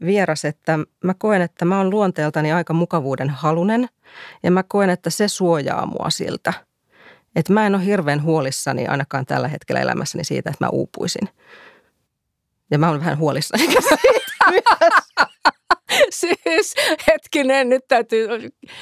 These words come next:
Speaker 2: sä oot, o-, onks sä huolissasi siitä, että sä oot liian mukavuuden
Speaker 1: Kyllä.
Speaker 2: halunen? Okei. No mut tää on, tää on tota,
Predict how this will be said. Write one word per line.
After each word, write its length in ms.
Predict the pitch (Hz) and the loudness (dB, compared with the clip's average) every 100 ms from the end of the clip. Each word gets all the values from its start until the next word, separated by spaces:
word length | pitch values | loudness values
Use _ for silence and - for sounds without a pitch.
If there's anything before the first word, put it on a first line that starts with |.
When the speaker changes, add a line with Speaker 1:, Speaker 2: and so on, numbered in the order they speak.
| - | 2
Speaker 2:
sä 120 | 247 | 4
oot, 100 | 254 - 240 | 4 2 0
o-, 440 | 156 190 233 214 202 | 2 2 4 4 2
onks 140 | 214 | 0
sä 120 | 220 247 | 0 2
huolissasi 520 | 311 254 - 226 - | 2 2 2 -2 0
siitä, 280 | 233 226 226 | 0 2 0
että 100 | - | 2
sä 80 | 214 | 2
oot 120 | 247 | 2
liian 280 | 277 254 226 | 2 2 2
mukavuuden 580 | 262 277 220 185 311 - 233 - 262 | 2 2 2 2 0 2 2 4 4
Speaker 1:
Kyllä. 300 | 233 208 202 | 6 4 4
Speaker 2:
halunen? 400 | 240 - 269 - - - - 220 | 2 0 -2 -2 -4 -10 -4 2
Okei. 800 | 202 220 - - 359 359 269 214 185 - 523 508 427 | 4 4 0 0 2 4 4 4 0 -2 0 0 2
No 120 | 208 | 0
mut 160 | 208 - | 0 0
tää 220 | - 240 185 | 2 2 2
on, 200 | 170 175 | 0 -2
tää 180 | 220 220 | 0 2
on 80 | 175 | 0
tota, 420 | 180 175 180 170 | -4 0 0 0